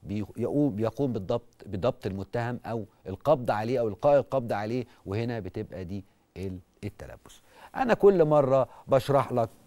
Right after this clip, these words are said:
حاجة من حاجات القانونية وبشكل بسيط جدًا جدًا جدًا عشان توصل لك وتبقى فاهم وعارف إن البرنامج ده دوره وهدفه الأساسي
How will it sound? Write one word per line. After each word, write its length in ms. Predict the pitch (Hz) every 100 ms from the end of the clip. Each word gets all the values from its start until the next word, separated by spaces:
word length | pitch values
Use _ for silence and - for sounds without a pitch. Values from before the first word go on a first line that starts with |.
| - _
حاجة 460 | - 139 131 110 110
من 140 | 110
حاجات 440 | 98 110 120 113 98
القانونية 580 | 92 117 117 123 127
وبشكل 460 | 127 208 208 202 165
بسيط 440 | 131 - 156 151 104
جدًا 300 | 143 110 123
جدًا 360 | 110 127 104
جدًا 420 | 113 107 127 131
عشان 440 | 113 117 156 165 135
توصل 440 | 131 113 156 165
لك 140 | 151 135
وتبقى 500 | 151 139 127 131 -
فاهم 400 | 165 180 160 156
وعارف 460 | 139 151 196 180 - - - -
إن 140 | 147 170
البرنامج 460 | 160 165 208 247
ده 260 | 185 180 214
دوره 280 | 226 240 226
وهدفه 480 | 190 208 226 220
الأساسي 680 | 220 202 233 262 240 262 254